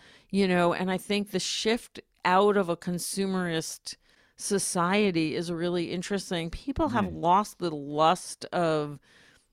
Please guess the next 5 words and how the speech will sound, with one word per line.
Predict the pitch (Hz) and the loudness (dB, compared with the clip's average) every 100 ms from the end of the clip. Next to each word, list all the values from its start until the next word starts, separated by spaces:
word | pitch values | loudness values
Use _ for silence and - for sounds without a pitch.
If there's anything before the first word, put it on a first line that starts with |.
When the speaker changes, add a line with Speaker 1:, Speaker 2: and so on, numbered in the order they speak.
| - | -8
Speaker 1:
you | 196 208 | 0 2
know, | 190 170 165 156 151 | 4 2 2 0 -6
stuffness | - - 240 - 147 80 - - 180 | -6 2 2 2 -6 -6 -10 -10 -6
because | 196 - 202 196 190 190 185 175 - - 165 | -6 -4 0 2 4 2 -2 -8 -14 -16 -12
Speaker 2:
Mm-hmm. | - | -10